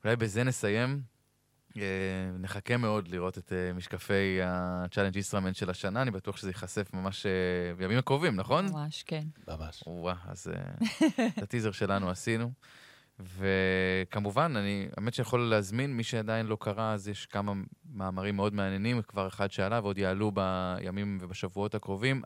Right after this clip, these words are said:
Speaker 1: על הנושא הזה גם, ב-, להעמיק עוד יותר, הנושא של אופטיקה וספורט, ש-, שהנה, גילינו, אני חושב, על קצה המזלג,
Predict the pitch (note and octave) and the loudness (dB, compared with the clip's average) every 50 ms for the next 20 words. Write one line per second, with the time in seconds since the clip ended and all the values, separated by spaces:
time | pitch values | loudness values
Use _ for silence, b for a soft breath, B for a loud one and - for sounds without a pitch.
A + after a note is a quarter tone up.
0 | - - A2+ A#2+ A#2 A#2 G#2+ G2+ G2+ - - G#2 G2 G2 F#2+ F#2+ G2+ G2+ F#2 F#2 | 0 2 4 4 4 4 2 0 -2 -2 -2 -2 -2 -2 -2 -2 -2 -2 -2 0
1 | G2+ G2+ G#2 G2+ G2 F2+ F#2 F#2 - - - - G#2 G#2+ G2+ G#2+ G#2+ A2+ A#2+ C3 | 0 0 0 0 -2 -6 -6 -8 -8 -10 -12 -8 -4 -2 0 0 0 0 0 0
2 | B2+ - - - C#3 C#3+ C#3+ B2+ B2+ A2+ - C3 B2 A#2 A2 B B B B B | -2 -2 0 2 2 2 2 2 -2 0 2 2 2 2 0 B B B B B
3 | B B B - A2 G#2 A2 G#2+ - A#2 G#2+ A2+ A2+ - - A#2 - - A2+ G#2+ | B B B -6 -4 -4 -4 -2 0 0 2 2 0 0 -4 -6 -2 0 0 0
4 | G#2 G2+ F#2+ G2 G2+ - - - - B2 A#2+ A#2 A2+ A2 G2+ - - - - A2 | 0 -4 -6 -6 -8 -8 -6 0 2 4 6 6 4 2 0 -4 -6 -2 0 2
5 | A2 A2 G#2+ - - A2 G#2 A2 C3 C#3+ B2 G#2 F#2 F#2+ F#2 F#2+ A2 A2+ A2 G#2+ | 2 2 0 0 0 0 0 0 0 0 0 0 -2 -4 -2 -2 0 0 2 0
6 | G2+ G2 F#2+ F#2 F2+ F#2+ F#2+ F#2+ - - A2+ G2 F#2 F#2 - B B B B B | 0 0 -2 -4 -6 -6 -8 -8 -6 -4 -4 -4 -4 -6 -16 B B B B B
7 | B B B B B - G2 G#2 - - A#2+ A#2 A2 G2+ F#2+ F#2 G2 F#2+ | B B B B B -10 -10 -8 -2 0 0 0 0 0 -2 0 -2 -2